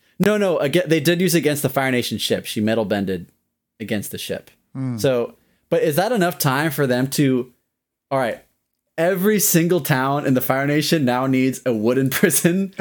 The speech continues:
Speaker 2: <laughs>
Speaker 1: specifically because we know Toph is here somewhere. I don't think so.
Speaker 2: Yeah, I don't think so.
Speaker 1: Like, what is the scenario? Like, all right, we got Toph. Now we need to put her away for a little bit,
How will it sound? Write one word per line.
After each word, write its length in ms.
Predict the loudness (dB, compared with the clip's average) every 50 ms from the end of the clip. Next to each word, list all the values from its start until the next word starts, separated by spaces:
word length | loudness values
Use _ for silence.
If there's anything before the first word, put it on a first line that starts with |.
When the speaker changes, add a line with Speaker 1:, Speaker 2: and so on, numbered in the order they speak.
| 0 2
Speaker 2:
<laughs> 160 | 2 0 2
Speaker 1:
specifically 840 | 2 2 2 0 0 2 4 2 2 2 2 0 2 2 2 2 4
because 380 | 2 2 2 2 0 0 -2 0
we 120 | 2 2
know 140 | 2 2 0
Toph 320 | 2 0 0 0 0 -2
is 140 | -2 -4 0
here 180 | 0 0 0 2
somewhere. 580 | 2 0 0 0 0 0 -2 -2 -4 -6 -10 _ _ _ _ _ _ _ _ _ _ -6
I 80 | -2 -2
don't 120 | -2 0 -2
think 160 | -4 -6 -6
so. 120 | -12 -16 -18 _ _ _ _ _ _ -20
Speaker 2:
Yeah, 180 | -20 -20 -18 -16
I 40 | -14
don't 140 | -14 -12
think 140 | -12 -14 -14 -14
so. 240 | -12 -10 -10 -10 -10 -12 _ _ _ _ _ _ _ _ _ _ _ -4
Speaker 1:
Like, 200 | -2 -2 -2 0
what 200 | 0 0 2 0
is 160 | 0 0 0
the 80 | 0 0
scenario? 280 | 2 2 0 0 0
Like, 220 | 0 -2 -4 -4 -6 -4
all 60 | -4
right, 200 | -2 -2 -4 -6 _ _ _ _ _ _ _ _ -4
we 120 | 0 0 2
got 320 | 2 2 0 0 -2 -4 -2
Toph. 480 | 0 0 0 0 -2 -4 -6 -10 -12 -16 _ _ _ _ _ -4
Now 180 | -2 0 2 2
we 80 | 2
need 80 | 2 2
to 80 | 2
put 220 | 0 2 0 2 2
her 120 | 2 2
away 520 | 0 0 0 0 2 2 0 -2 -2 -6 _ _ _ _ _ _ _ _ _ _ _ _ _ _ _ _ _ _ _
for 140 | -2 0 0
a 60 | 2
little 260 | 2 2 2 2 2 0
bit, 360 | 0 0 -2 -2 -4 -8 _